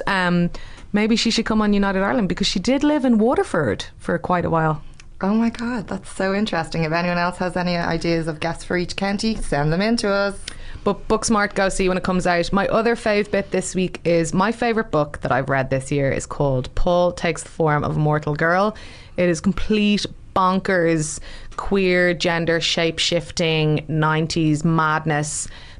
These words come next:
Speaker 1: The author is Andrea Lawler, and I'm interviewing them at, uh, Smock Alley on this Friday as part of the International Literature Festival Dublin, which is so convenient.
Speaker 2: Plug.
Speaker 1: Plug.
Speaker 2: <laughs> Plug.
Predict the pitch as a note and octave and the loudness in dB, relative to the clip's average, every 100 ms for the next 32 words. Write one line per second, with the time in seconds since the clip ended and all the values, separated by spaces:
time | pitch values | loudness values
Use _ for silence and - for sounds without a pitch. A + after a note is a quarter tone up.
0 | - F#3 F3 G3 G3+ A3+ A3+ - E3 E3 | -2 2 4 2 2 2 2 2 4 2
1 | D#3 - E3 D#3+ D#3 D#3 D3 C#3+ F3 A#3+ | 0 -2 0 2 2 4 4 4 2 2
2 | C4 - D#3 D3 D#3+ - E3 - E3 D#3+ | 0 -2 -2 0 0 0 -2 0 0 2
3 | D#3 D3+ D3 D#3 D3 - D3 C#3+ D3 D3 | 2 2 2 -2 -2 0 2 2 2 0
4 | - - F3+ D#3 D#3+ D#3+ D3 C3+ - D3+ | -2 0 0 0 0 2 2 0 -2 0
5 | D3 C#3 D#3+ D#3+ - - D3+ D3 C3 C3+ | 0 0 -2 -4 -4 -2 0 2 0 0
6 | D3+ D3+ - - D#3+ D#3 F3 F3+ - - | -2 -2 -2 -2 -2 -2 -2 -2 -4 -2
7 | E3 - G3+ D4 F3 D3+ D3+ - C4 - | -2 -2 0 2 2 2 0 0 -2 2
8 | E4 E4 D#4 D#4 F#4+ B3+ F3 D#3 D3+ D3+ | 0 4 4 6 6 4 4 4 2 0
9 | - - - - - G3+ G3+ G#3 G#3 - | -4 -4 -10 -10 -4 0 2 0 -2 -4
10 | G3 B3 B3+ B3+ C4 B3+ A3+ D#3 C#3+ D#3 | -2 2 4 4 4 2 0 0 2 2
11 | D#3 | 0